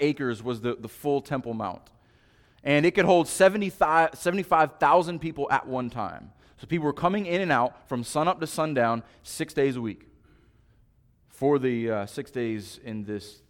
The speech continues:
in this festival. Seventy-five thousand at a time. And so there'll be a couple pictures up on, up on the screen. I want you to get an idea of it. So Herod's temple. So you've got the, uh, temple in the middle,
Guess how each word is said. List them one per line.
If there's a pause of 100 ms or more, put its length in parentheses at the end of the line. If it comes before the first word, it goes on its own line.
in
this
festival.
Seventy-five
thousand
at
a
time. (1300)
And
so
there'll
be
a
couple
pictures
up
on, (560)
up
on
the
screen.
I
want
you
to
get
an
idea
of
it.
So
Herod's (420)
temple.
So (280)
you've
got
the,
uh,
temple
in
the
middle,